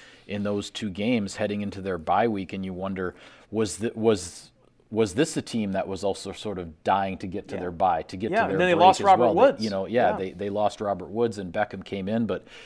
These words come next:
Speaker 1: hadn't practiced much, obviously. So, you know,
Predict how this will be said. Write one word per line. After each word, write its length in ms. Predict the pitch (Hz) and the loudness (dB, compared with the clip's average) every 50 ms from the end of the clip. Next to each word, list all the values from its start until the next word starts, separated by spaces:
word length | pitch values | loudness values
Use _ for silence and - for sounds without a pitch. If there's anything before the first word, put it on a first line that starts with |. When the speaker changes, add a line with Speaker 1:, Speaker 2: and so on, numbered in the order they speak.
| - - - | -20 -6 -2
Speaker 1:
hadn't 240 | - 104 92 92 | -2 -2 -2 -2
practiced 480 | - - 104 107 104 - - 95 - - | 0 4 4 4 4 2 -2 -10 -8 -6
much, 240 | 104 101 101 - - | -4 -4 -4 -4 -2
obviously. 560 | - 101 101 98 101 98 - - 104 107 107 | 0 0 0 0 -2 -6 -8 -8 -8 -8 -6
So, 320 | - - 120 107 107 104 - - - - - _ _ _ _ - _ _ | -4 -4 -2 -2 -2 -4 -6 -14 -20 -20 -20 _ _ _ _ -20 _ _
you 140 | - 123 123 | -2 0 2
know, 300 | 120 117 110 107 - | 2 2 0 -2 -6